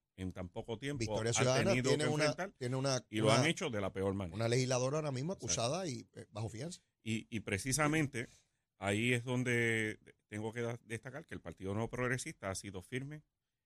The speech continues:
Speaker 1: eh, en contra de los actos de corrupción. Cuando se se-, cuando hay tan siquiera señalamientos, toma medidas cautelares, medidas, eh, eh, para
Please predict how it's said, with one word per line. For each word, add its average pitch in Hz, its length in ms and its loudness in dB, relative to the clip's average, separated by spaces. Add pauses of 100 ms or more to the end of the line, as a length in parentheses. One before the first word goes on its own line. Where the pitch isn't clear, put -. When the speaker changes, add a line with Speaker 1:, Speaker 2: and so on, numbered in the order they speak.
(140)
Speaker 1:
eh, 87 400 -10 (180)
en 92 180 -8
contra 131 580 -4 (220)
de 92 340 -6
los 92 180 -4
actos 101 260 -12
de 110 100 -10
corrupción. - 480 -14 (180)
Cuando 92 240 -6
se 95 140 -10
se-, 92 280 -10
cuando 90 300 -6
hay 127 240 -2 (240)
tan 117 160 0
siquiera 123 420 0
señalamientos, 120 840 0
toma 117 540 -2
medidas 101 360 -4
cautelares, 113 640 -8 (360)
medidas, 98 440 2 (240)
eh, 95 240 -2 (200)
eh, 87 400 -12
para 87 440 -6